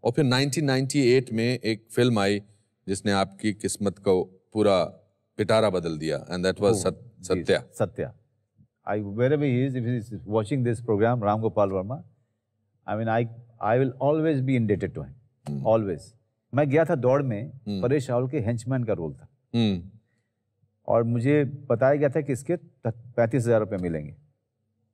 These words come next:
Speaker 2: मैंने कहा, "यार, कर लूँगा यार, अब इस
Speaker 1: हम्म।
Speaker 2: पैसे की बहुत ज़रूरत है।" तो उन्होंने कहा कि, "अ, तुमने क्या किया है?"
Speaker 1: हम्म।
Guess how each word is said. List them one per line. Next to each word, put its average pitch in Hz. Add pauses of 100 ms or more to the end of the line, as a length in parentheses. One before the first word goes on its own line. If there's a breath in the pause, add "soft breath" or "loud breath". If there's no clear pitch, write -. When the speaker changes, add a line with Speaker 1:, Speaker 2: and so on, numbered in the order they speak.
(400)
Speaker 2:
मैंने 113
कहा, 135
"यार, 120
कर 113
लूँगा 95
यार, 78
अब 92
इस 92
Speaker 1:
हम्म। 85
Speaker 2:
पैसे 90
की 101
बहुत 92
ज़रूरत 82
है।" 73 (1120)
तो 101
उन्होंने 139
कहा 143
कि, 147
"अ, - (1120)
तुमने 127
क्या 135
किया 95
है?" - (140)
Speaker 1:
हम्म। 80